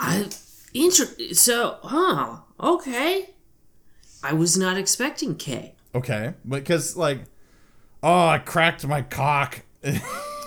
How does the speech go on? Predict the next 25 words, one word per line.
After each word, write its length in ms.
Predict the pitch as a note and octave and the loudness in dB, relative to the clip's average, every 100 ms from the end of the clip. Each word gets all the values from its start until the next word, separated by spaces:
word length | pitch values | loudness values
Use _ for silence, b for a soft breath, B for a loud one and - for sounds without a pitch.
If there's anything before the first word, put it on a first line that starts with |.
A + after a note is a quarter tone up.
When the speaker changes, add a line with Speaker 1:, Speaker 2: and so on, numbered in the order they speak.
| - - | -8 -2
Speaker 2:
is 680 | F#3+ F#3 G3 C#3+ - - - - b b b - | -2 -2 -4 -4 -4 -8 -12 -20 b b b -6
a 60 | D3+ | -6
pretty 360 | - A3 B3 | 0 4 6
Speaker 1:
See, 40 | F3 | 6
I 140 | F#3 | 6
Speaker 2:
good 160 | E3+ C3+ | 4 0
sentence. 640 | D3+ D3+ G#2+ F2+ - - - _ _ - - | -2 -4 -4 -6 -8 -10 -14 _ _ -20 -4
Speaker 1:
I 120 | F3+ | -2
think 320 | B3 E4+ C4+ | 0 0 0
that's 300 | F3 D3+ - | 0 0 0
funny 460 | - E3 C#3 A#2+ A2+ - _ - | 0 0 0 -2 -6 -14 _ -12
for 400 | D#3+ - D3 A#2+ | -8 -4 -2 -2
the 140 | - | -6
content 640 | - - C#4+ D#4+ - B2 - | -8 0 2 2 -2 -4 -8
of 140 | - | -12
it, 140 | - - | -14 -10
not 200 | D3+ B2 | -4 -2
Speaker 2:
Okay. 80 | A2 | 0
Speaker 1:
necessarily 840 | - - - C#3+ C3 B2 B2 A#2 | 2 4 4 4 0 -2 -2 -2
the, 400 | A2 A2 G#2 - - | -2 -6 -6 -10 -8
the, 420 | A#2+ A#2 A2+ - - _ _ _ - | -4 -4 -6 -10 -16 _ _ _ -16
uh, 340 | - - C#2+ - | -16 -18 -18 0
sonic 760 | - - F3+ G#3+ C#3 - - - _ _ - | 6 6 6 0 -4 -10 -18 -20 _ _ -14
Speaker 2:
Sure. 320 | - - C#3 | -8 -2 0
Speaker 1:
aspect. 560 | A2 A#2 - A#2+ G#2 | 0 -2 -4 -4 -10